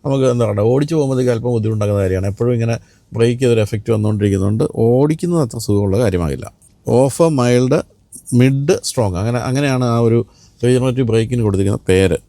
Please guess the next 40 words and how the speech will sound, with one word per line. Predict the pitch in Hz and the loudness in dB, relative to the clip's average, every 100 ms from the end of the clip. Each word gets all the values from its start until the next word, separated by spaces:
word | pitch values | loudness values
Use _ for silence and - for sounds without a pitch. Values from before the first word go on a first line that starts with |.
| _ _ _ | _ _ _
അതിൽ | 131 147 | -2 0
ഈ | 170 | 0
സ്ട്രോങ്ങസ്റ്റ് | - 143 156 180 165 202 - - | 0 0 0 -2 0 -2 -2 -2
സെറ്റിങ്ങിലേക്ക് | 175 160 160 156 151 | -2 2 4 4 4
പോയി | 135 135 | 4 4
കഴിയുമ്പോൾ | 131 147 156 | 2 2 0
നിങ്ങൾക്ക് | 135 127 | 0 0
വൺ | 120 123 | -2 0
പെഡൽ | 127 127 | 0 0
ഡ്രൈവിംഗ് | 113 110 104 | 0 0 0
കിട്ടും. | 90 92 92 | -2 -2 -2
അതായത് | 107 113 143 | -2 -2 -2
നിങ്ങൾക്ക് | 127 117 | -4 -2
പിന്നെ | 113 110 | 0 0
ബ്രേക്ക് | 104 110 113 | 0 0 -2
ഒന്നും | 110 | -2
അപ്ലൈ | 92 165 | -4 -4
ചെയ്യേണ്ടി | 165 104 | -4 0
വരുന്നില്ല | 98 95 92 90 | 0 2 0 0
എന്നാണ് | 90 98 | -2 -2
കമ്പനി | 110 110 | 0 2
പറയുന്നത്. | 127 110 73 - - | 2 2 -2 -10 -4
മറ്റൊരു | 156 185 190 | -2 4 6
കാര്യമുള്ളത്, | 175 170 156 147 202 - | 6 4 4 6 4 2
ആ, | 139 | 2
vehicle | 143 147 156 175 170 | 6 6 4 2 0
to | 170 | 2
load | 147 147 | 4 2
എന്ന് | 147 143 | 2 0
പറയുന്ന | 131 127 127 | 0 -2 -2
ഫംഗ്ഷനിൽ | 127 113 123 113 | -4 -2 0 0
കൊടുത്തിട്ടുണ്ട്. | 113 104 101 131 | 0 0 -2 -2
നിങ്ങൾക്ക് | 131 120 113 | -2 -2 -2
എക്സ്റ്റേണൽ | 104 - 139 135 - _ _ _ | -2 -4 -2 -2 -6 _ _ _
സാധനങ്ങളൊക്കെ | - 117 117 117 107 | -6 -2 0 0 0
ഇതിൽ | 110 | 0
ചാർജ് | 107 101 107 110 | 0 -2 -2 -2
ചെയ്യാൻ | 101 | -4
സാധിക്കും. | 92 92 110 | -2 -2 -2
എക്സ്റ്റേണൽ, | 104 113 113 | -2 -2 -2